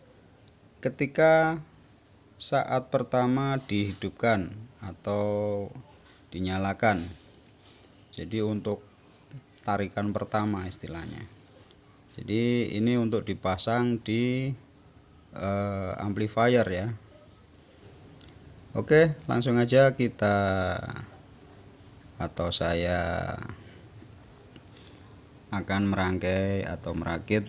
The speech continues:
Softstar ini ya. Oke. Eh, sebelumnya di sini saya terangkan dulu.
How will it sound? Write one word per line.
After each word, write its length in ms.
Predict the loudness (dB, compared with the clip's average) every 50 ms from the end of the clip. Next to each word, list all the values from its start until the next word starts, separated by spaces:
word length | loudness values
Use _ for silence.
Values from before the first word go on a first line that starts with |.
| -8 -10
Softstar 500 | -6 -4 -4 -4 -6 -6 -6 -4 -4 -4 -4
ini 340 | -2 0 2 2 2 2 -2 -6 -12 -18 -20 -20 -20 -20 -20 -20 -20 -20 -20 -20 -20 -20 -20 -20 -20 -20 -20 -16 -12 -6
ya. 240 | -4 -2 -2 -2 -4 -8 -14 -20 -20 -20 -20 -20 -20 -20 -20 -20 -20 -20 -20 -20 -20 -20 -20 -20 -20 -20 -10
Oke. 320 | -2 0 0 2 0 -2 -4 -10 -18 -20 -20 -20 -20 -20 -20 -20 -20 -20 -20 -20 -20 -20 -20 -20 -20 -20 -20 -20 -20 -20 -20 -10 -2
Eh, 580 | 2 4 6 6 6 6 6 6 6 6 4 4 4
sebelumnya 720 | 2 0 -2 2 2 4 6 6 6 8 8 8 6 6 4
di 240 | 2 2 2 2
sini 400 | 2 2 2 4 4 4 4 4
saya 320 | 4 4 4 4 2 2 0
terangkan 480 | 0 0 0 2 0 0 0 0 0
dulu. 720 | 0 -2 0 2 2 4 4 6 6 6 6 6 6 4